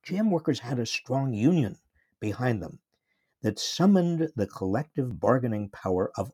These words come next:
all auto workers, enabling them to command a substantial share of company revenues for its members. And because more than a third of workers across America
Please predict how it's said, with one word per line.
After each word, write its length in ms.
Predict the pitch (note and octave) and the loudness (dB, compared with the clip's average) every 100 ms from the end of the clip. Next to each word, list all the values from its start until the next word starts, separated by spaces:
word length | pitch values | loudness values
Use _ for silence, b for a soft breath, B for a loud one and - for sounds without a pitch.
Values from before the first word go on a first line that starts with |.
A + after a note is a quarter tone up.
| - | -2
all 460 | C#3+ F3 F3 - - | 4 6 6 2 -2
auto 180 | F3 G3 | 4 6
workers, 540 | C3+ G2 - - - _ _ _ _ _ b | 6 4 0 -14 -18 _ _ _ _ _ b
enabling 480 | C3 G3+ G3 D3+ A#2+ | 4 6 6 4 4
them 160 | A#2 | 0
to 80 | A2 | 0
command 400 | - F#2+ G#2 B2+ | -4 -4 -2 -2
a 40 | G2+ | -6
substantial 640 | - F#2+ - C#3 D#3 D3 | -8 -10 -6 -4 0 0
share 580 | - - D3+ A#2+ D#2 - b b - | 0 0 4 4 2 -6 b b -6
of 140 | F#2 | -4
company 320 | - A#2 A2+ | -4 -2 0
revenues 580 | G2+ G#2+ F#2 D2+ D#2 - _ _ | 2 0 0 -8 -12 -18 _ _
for 420 | - B2 A2+ G#2 - | -8 0 2 2 0
its 220 | G#2+ - | -10 -8
members. 460 | F2+ E2+ - - - _ _ _ b b | -10 -10 -14 -18 -20 _ _ _ b b
And 120 | C3 | 4
because 240 | D#3+ E3+ C#3+ | 4 4 0
more 220 | B2 G3+ | 2 2
than 120 | E3+ | 2
a 60 | A#2 | 0
third 680 | - - E3 F#3 F#3 F3 - - | -4 0 4 6 6 2 -2 -2
of 160 | A2 | -2
workers 500 | D#2+ C3 F3 - - - | 6 6 6 -4 -8 -14
across 380 | - G2+ B2 | -4 -2 0
America 420 | G#2 G2+ F#2 - | -2 -2 -2 -2